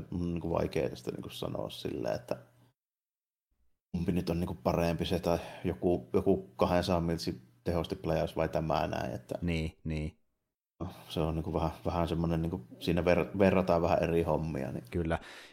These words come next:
Speaker 2: Mä tekisin melkein niin, että jos laitetaan semmonen niinku top kolme, ö, tota niin, niin, palkintoständi, missä on pronssi, hopea ja kulta, siinä olisi omia erillisiä Marvel-juttuja, ja sen vieressä on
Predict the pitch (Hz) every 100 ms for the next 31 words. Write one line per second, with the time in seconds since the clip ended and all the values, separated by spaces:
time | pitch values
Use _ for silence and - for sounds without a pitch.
0 | - 92 95 107 110 104 104 107 113 101
1 | - 90 82 - - - 87 95 98 92
2 | 95 92 90 92 - 98 - 101 95 85
3 | - 87 85 82 - 80 82 82 78 80
4 | 80 76 98 95 85 - 90 90 85 82
5 | 85 78 92 85 85 90 - 80 - 95
6 | 92 82 - - _ - 92 87 - 110
7 | 92 85 - - 98 92 90 87 80 80
8 | 82 - 82 80 78 - - 85 90 107
9 | 101 - 90 87